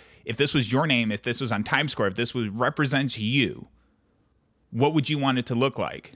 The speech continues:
So giving me a half-assed product that hits the minimum probably doesn't fulfill your actual potential. So I'll remind you of that and push you on that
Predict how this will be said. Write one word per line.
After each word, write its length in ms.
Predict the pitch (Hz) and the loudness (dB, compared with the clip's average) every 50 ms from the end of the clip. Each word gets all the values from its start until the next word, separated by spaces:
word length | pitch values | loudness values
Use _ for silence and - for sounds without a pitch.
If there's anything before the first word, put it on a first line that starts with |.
| - | -10
So 140 | - - 127 117 | -6 -2 0 0
giving 200 | 131 139 147 139 | 2 2 2 2
me 100 | 135 131 | 2 2
a 60 | 120 | 2
half-assed 560 | 110 - 147 135 135 147 - 135 120 123 - - | 2 2 2 2 2 2 2 2 2 2 0 2
product 300 | - 135 147 139 - - | 2 2 2 2 0 -2
that 140 | 110 - - | -4 -4 -2
hits 200 | - 131 - - | -4 -6 -4 -2
the 100 | - 113 | 2 2
minimum 520 | 120 160 202 180 131 117 117 127 131 - _ - | 4 4 4 4 4 4 4 2 0 -4 _ -4
probably 500 | - 175 233 262 247 226 254 247 190 - _ _ - | -2 0 0 0 0 0 0 -2 -2 -4 _ _ -4
doesn't 400 | 151 143 180 - 208 196 196 - _ _ _ _ _ _ _ _ _ - | -2 -2 0 0 -2 -2 -4 -6 _ _ _ _ _ _ _ _ _ -12
fulfill 580 | - - 147 135 - - 170 185 180 180 170 - _ - - - - - _ _ _ _ _ _ - | -6 -4 -4 -2 0 2 2 2 2 0 -2 -6 _ -20 -20 -20 -20 -20 _ _ _ _ _ _ -2
your 160 | 131 143 151 | 2 2 4
actual 280 | 147 165 160 - 165 | 4 2 2 0 -4
potential. 520 | 151 - - 165 190 190 - 101 76 - - _ | -2 -2 0 0 0 0 0 -2 -6 -6 -10 _
So 400 | - - 156 139 135 135 135 135 - - - - - - - _ _ _ _ _ _ - | -4 2 4 4 6 4 4 2 -2 -8 -20 -20 -20 -20 -20 _ _ _ _ _ _ 2
I'll 140 | 107 135 | 4 4
remind 340 | 165 175 196 226 262 240 143 | 6 6 6 6 6 6 6
you 80 | 127 107 | 4 2
of 80 | 92 | 0
that 240 | 87 82 69 - - - - - _ _ _ - | 0 -4 -8 -8 -10 -16 -20 -20 _ _ _ 2
and 180 | 120 151 160 | 2 2 4
push 220 | - 208 277 - - | 4 2 2 4 4
you 80 | 135 104 | 2 2
on 140 | 90 82 76 | 0 -2 -6
that 140 | - - | -10 -16